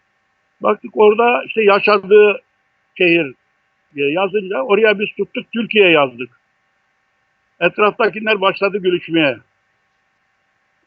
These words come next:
Neyse biz imzaladık, verdik. Verdikten sonra dedik ki, "Ya hayırdır, bu neyin için, ne için?" Dedi ki, "Biz, bu olay Kandiya'da oluyor."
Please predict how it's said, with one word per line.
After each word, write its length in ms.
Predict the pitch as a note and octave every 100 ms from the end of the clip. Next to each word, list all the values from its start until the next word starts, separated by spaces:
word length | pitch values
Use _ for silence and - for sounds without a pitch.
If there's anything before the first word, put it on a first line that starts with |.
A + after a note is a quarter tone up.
| D4
Neyse 360 | D4+ F#3 G3
biz 140 | G#3 A3
imzaladık, 600 | A3+ F3+ F3 E3 F3 A3+
verdik. 380 | A3+ F3 E3+
Verdikten 460 | G3 G#3+ F#3+ - A3
sonra 360 | E3+ F#3 F#3+ F#3+
dedik 280 | G#3+ A#3+
ki, 80 | -
"Ya 180 | G3 F3+
hayırdır, 480 | F#3+ A3 G#3 E3+ E3+ E3+
bu 120 | F3+
neyin 280 | G#3+ A#3+ F#3
için, 420 | C#3+ E3+ F3+ E3
ne 140 | F#3
için?" 360 | G3+ - G3+ G#3+ _ _ _ _ _ _ _ _ _
Dedi 240 | F#3 F#3+ A3+
ki, 380 | F3+ F#3 G3 - _ _ _ _ _ _ _
"Biz, 300 | D#3 F3 E3+
bu 80 | E3+
olay 360 | F#3+ G3+ G3 G3+
Kandiya'da 520 | F#3+ G#3+ F#3 D3+ C3
oluyor." 320 | C3 B2 A#2+